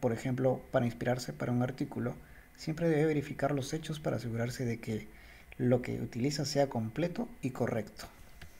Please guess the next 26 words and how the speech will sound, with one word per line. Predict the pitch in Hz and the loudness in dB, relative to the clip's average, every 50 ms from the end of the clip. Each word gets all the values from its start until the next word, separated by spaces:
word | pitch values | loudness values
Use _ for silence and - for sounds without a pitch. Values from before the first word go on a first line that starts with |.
| - | -6
Resultados | 151 143 - 143 147 143 151 160 151 - 190 202 220 214 - | -2 0 2 2 2 2 0 -4 0 2 4 4 4 2 2
que | - 180 | 0 0
impactan | 147 131 - - - 175 170 - - - - 170 185 202 185 | 0 0 0 2 2 2 2 2 -4 -2 0 0 0 0 -2
o | 160 | -4
ponen | 156 - 147 147 147 156 | -2 0 0 2 2 2
en | 151 147 | 0 -2
peligro | 147 120 127 135 139 135 | -2 -2 0 0 0 0
la | 123 104 95 | 0 -2 -2
vida. | 123 123 117 110 - - - - - - - - - - - - - - - - - - - - - - - - - - - - - - - - - - - - - - - - - | -2 -2 -2 -2 -4 -10 -14 -16 -16 -20 -20 -20 -20 -20 -20 -20 -20 -20 -20 -20 -20 -20 -20 -20 -20 -20 -18 -18 -18 -18 -18 -6 -2 0 0 0 -2 -8 -12 -16 -18 -20 -20 -10 -2
Podemos | 135 147 175 214 233 254 233 | 2 6 8 10 10 10 8
llevar | 160 165 180 185 | 8 8 8 8
lo | 190 196 | 8 6
anterior | 185 165 156 170 175 | 4 4 4 6 6
un | 170 156 - | 4 4 4
paso | 170 170 - 165 | 2 2 2 0
más | 160 165 165 - | 2 2 2 2
allá | 151 139 139 165 165 - - | 0 0 2 2 2 2 2
al | 147 139 | 0 0
observar | 131 - 123 120 139 143 | 0 -2 0 2 2 2
los | 156 151 151 | 2 0 0
peligros | 143 120 120 135 139 147 143 | 0 0 2 2 4 4 4
de | 139 | 4
la | 123 120 | 2 0
información | - - 123 113 110 - - 135 | 0 0 -2 -2 -2 0 0 0
incorrecta. | 135 123 120 107 104 - 139 135 - - - - - - - - - - - - - - - - - - - - - - - - - - - - - - - | 0 0 0 0 0 0 -2 -2 -4 -10 -12 -14 -14 -16 -20 -20 -20 -20 -20 -20 -20 -20 -20 -20 -20 -20 -20 -20 -20 -20 -20 -20 -20 -20 -20 -20 -20 -16 -12
Recientemente | - - - - 185 185 185 180 170 139 123 - 131 127 127 - | -10 -6 -2 -2 -2 0 2 2 2 2 2 0 -2 -2 -2 -4